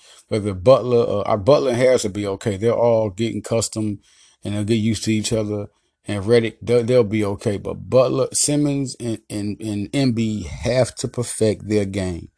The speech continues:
Embiid has to get stronger. He has to get more toned up, lose some weight, just get more, more bounce on your body. Not so much that the weight is, is messing with you, and that's what it looks like. You're not in shape. You're not toned up. Get muscled up.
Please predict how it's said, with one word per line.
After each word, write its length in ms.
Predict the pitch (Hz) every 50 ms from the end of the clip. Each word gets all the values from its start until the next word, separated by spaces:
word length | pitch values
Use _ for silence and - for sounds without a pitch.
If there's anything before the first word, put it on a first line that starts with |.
| _ _ _ - - - _ _ _ -
Embiid 360 | 117 120 117 107 120 117 104
has 180 | 90 117 113 -
to 80 | - 104
get 180 | 95 107 101 -
stronger. 760 | - - - 131 135 135 135 135 135 135 135 135 131 131 131 _ _ _ _ _ _ _ _ _ _ -
He 120 | 113 101
has 240 | 90 107 104 95 -
to 100 | - 104
get 180 | 98 107 101
more 220 | 101 104 104 104 95
toned 480 | - - - 127 123 123 120 120 117
up, 240 | 123 131 131 131 110
lose 320 | 110 110 113 113 110 104 -
some 180 | 104 98 98
weight, 380 | 104 120 123 123 123 123 - _ _ -
just 240 | 117 107 87 92 104 104 - - 107
get 180 | 113 131 120
more, 400 | 117 117 113 113 110 107 104 98 -
more 220 | 104 107 110 104 101
bounce 420 | 98 120 123 127 123 101 113 -
on 120 | 117 104 101
your 120 | 101 95
body. 300 | 92 90 87 87 - - _ _ _ _ _ _ _ _ _ _ _ _ - 110
Not 160 | 113 117 107
so 160 | - 120 113
much 260 | 113 117 113 107 98
that 220 | 107 101 95 92 95
the 80 | 101
weight 480 | 101 98 95 113 120 123 120 117 - _ -
is, 180 | 110 101 95 - -
is 260 | 101 98 95 92 98
messing 360 | 117 131 135 - - 107 98
with 240 | 95 90 - - -
you, 80 | - -
and 100 | - 92
that's 140 | 101 101 -
what 80 | 107 101
it 60 | 104
looks 260 | 117 123 - - -
like. 220 | 95 90 92 - 120
You're 80 | 113
not 200 | 113 113 110 87
in 60 | 104
shape. 360 | 101 - - 123 117 101 87 98
You're 100 | 95 98
not 260 | 117 123 117 - -
toned 360 | - 120 113 110 104 95 98
up. 200 | 101 101 - -
Get 180 | - 127 127 117
muscled 480 | 110 113 117 113 - - 113 107 - -
up. 180 | 104 87 -